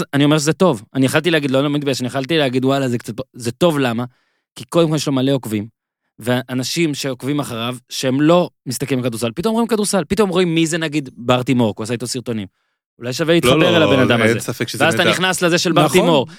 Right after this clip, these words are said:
Speaker 1: וזה העולם היום, כי אני אומר את זה שוב, אני עובד באתר, ואתם עובדים בערוץ, והכל בסדר. הכל,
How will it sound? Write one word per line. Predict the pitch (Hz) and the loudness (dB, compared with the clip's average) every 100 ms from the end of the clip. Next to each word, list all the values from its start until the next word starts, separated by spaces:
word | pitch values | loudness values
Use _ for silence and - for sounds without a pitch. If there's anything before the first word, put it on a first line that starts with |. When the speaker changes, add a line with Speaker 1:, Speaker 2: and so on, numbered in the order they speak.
| - - | -20 -8
Speaker 1:
וזה | 123 135 117 123 190 226 | -2 -2 0 2 4 6
העולם | 196 196 208 | 6 4 4
היום, | 202 185 202 - | 2 2 0 -4
כי | - | -4
אני | 135 | -2
אומר | 135 170 | 0 0
את | 170 | 0
זה | 123 | -4
שוב, | - 156 120 - | -4 -4 -4 -8
אני | 120 147 | -8 -6
עובד | 135 135 113 | -6 -6 -8
באתר, | 107 - 160 139 | -10 -2 0 0
ואתם | 117 110 120 | -2 -6 -8
עובדים | 110 123 | -4 -4
בערוץ, | 113 113 117 160 120 | -2 -2 0 -2 -4
והכל | 120 | -6
בסדר. | 135 107 - _ _ - | -6 -8 -14 _ _ -8
הכל, | - 185 | 0 2